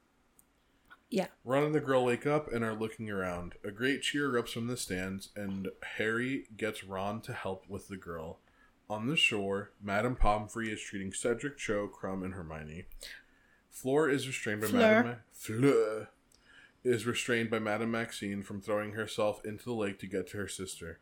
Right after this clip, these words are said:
Speaker 2: Ludo Bagman and Dumbledore are beaming, and Percy, looking somehow younger, runs into the lake to help Ron. I think it's like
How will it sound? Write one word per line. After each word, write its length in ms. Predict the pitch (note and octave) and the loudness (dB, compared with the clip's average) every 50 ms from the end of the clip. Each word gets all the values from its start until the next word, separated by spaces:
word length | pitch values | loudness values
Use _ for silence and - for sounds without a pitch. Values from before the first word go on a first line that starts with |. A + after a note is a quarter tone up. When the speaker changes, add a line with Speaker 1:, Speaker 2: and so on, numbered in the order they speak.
| _ _ _ _ _ _ _ _ _ _ _ - | _ _ _ _ _ _ _ _ _ _ _ -6
Speaker 2:
Ludo 280 | G#2+ A#2 A#2+ C3+ C#3+ C#3 | -2 0 2 4 2 4
Bagman 440 | C#3 A#2+ A2+ A2+ A2+ G#2+ A#2 A#2+ A#2 | 4 4 6 6 4 2 0 -2 -2
and 160 | A2 G#2+ G2 | -2 -2 -2
Dumbledore 480 | G#2 G2+ G#2 G2+ G2+ G2 A2 G#2+ A2 A2+ | -2 -4 -2 -4 -4 0 2 4 4 4
are 100 | A2 - | 2 0
beaming, 440 | G2 F#2 F#2 F2+ F2+ F#2 F#2+ F#2+ - | -6 -4 -4 -4 -4 -4 -6 -6 -8
and 180 | - G2 F#2+ - | -10 -10 -10 10
Percy, 560 | - B2 A#2+ A#2 - - - F#2+ G2 G2 G2 - - | 12 12 12 12 8 0 -4 -4 -4 -4 -8 -12 -8
looking 400 | G#2 G#2+ G#2+ - - G#2 G2+ - | -4 -4 -4 -4 -6 -8 -8 -8
somehow 460 | - - A#2 A2 G#2 - G#2 G2 G2 | -4 -4 -4 -4 -4 -4 -4 -2 -2
younger, 720 | F2+ F2 F2+ G2 A2 B2 B2 A2 F#2 F#2 F2 E2 F2 - - - _ _ - - _ - _ _ | -4 -4 -4 -4 -2 -2 -2 -4 -4 -6 -8 -8 -8 -10 -14 -18 _ _ -20 -20 _ -20 _ _
runs 440 | G2 G2 G#2+ A2 A2+ A#2+ A#2+ A#2 A2+ | -6 -4 -2 0 0 0 -2 -4 -4
into 200 | A#2+ A#2+ A2+ - | -6 -6 -6 -2
the 120 | B2+ A#2+ | -2 0
lake 240 | G#2+ G#2 G2 G2 - - | 2 2 0 0 0 -4
to 60 | G#2 | -4
help 260 | G2 G2+ G2 - - | -2 -2 -2 -2 -4
Ron. 380 | G2 F#2+ F2+ E2+ E2 F2 F2+ F#2+ - _ _ _ - _ _ - | -4 -2 -2 -2 -4 -6 -8 -12 -14 _ _ _ -20 _ _ -6
I 80 | A2 G#2+ | -6 -2
think 240 | G2 B2+ C3+ C3+ | 0 0 0 0
it's 160 | D3+ D3 - C3 | 0 -2 2 4
like 240 | A#2 A2+ G#2+ G#2 | 4 6 6 4